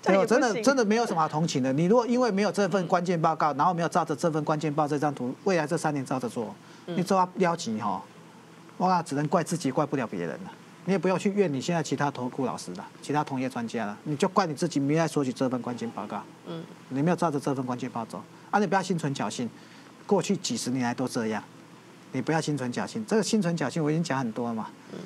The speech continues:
Speaker 2: 对不对？我说你不要只看到未来，短线啊，很多人就只看到眼前，看不到未来。什么叫心存侥幸？A I啦，三个月前，三个月过，过来的，三个月的痛，多少波起七八点？你看A I最近反弹幅度大一小。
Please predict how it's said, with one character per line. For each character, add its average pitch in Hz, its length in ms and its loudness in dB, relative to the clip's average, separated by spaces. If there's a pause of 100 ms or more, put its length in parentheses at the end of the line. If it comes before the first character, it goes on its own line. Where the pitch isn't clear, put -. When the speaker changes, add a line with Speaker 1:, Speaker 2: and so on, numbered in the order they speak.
(140)
Speaker 2:
对 139 120 0
不 135 40 2
对？ 131 140 2 (400)
我 131 80 -6
说 165 240 0
你 131 80 -4
不 131 100 -6
要 156 120 2
只 - 120 -12
看 139 160 -4
到 127 140 -2
未 127 180 2
来， 73 120 -6 (340)
短 127 180 0
线 127 300 0
啊， 104 80 -12 (100)
很 127 120 -4
多 160 100 2
人 156 60 0
就 151 80 0
只 143 120 -8
看 143 160 -2
到 135 80 -2
眼 82 160 -4
前， - 200 -10 (120)
看 139 140 -4
不 131 80 -6
到 123 140 -2
未 107 160 -2
来。 69 180 -10 (500)
什 - 160 -6
么 139 80 -2
叫 165 140 2
心 151 160 -2
存 127 180 -4
侥 101 160 -6
幸 - 160 -8 (340)
？A 143 200 0
I 139 240 2
啦， 127 180 -4 (760)
三 196 200 2
个 175 120 2
月 185 120 2
前， 131 320 -4
三 185 200 0
个 170 100 4
月 175 100 2
过， 175 240 2 (140)
过 190 160 2
来 120 160 0
的， 117 100 -4
三 160 220 -2
个 147 80 0
月 139 80 2
的 131 100 -6
痛， 127 200 -8 (340)
多 190 100 2
少 165 80 4
波 170 280 0
起 214 120 2
七 190 160 -2
八 170 240 2
点？ 143 240 -2
你 127 80 -4
看 165 200 2
A 170 140 0
I 160 100 2
最 165 120 0
近 151 180 -2
反 120 220 -4
弹 117 140 -2
幅 127 140 -6
度 139 120 -2
大 123 220 -2
一 117 40 -6
小。 - 200 -8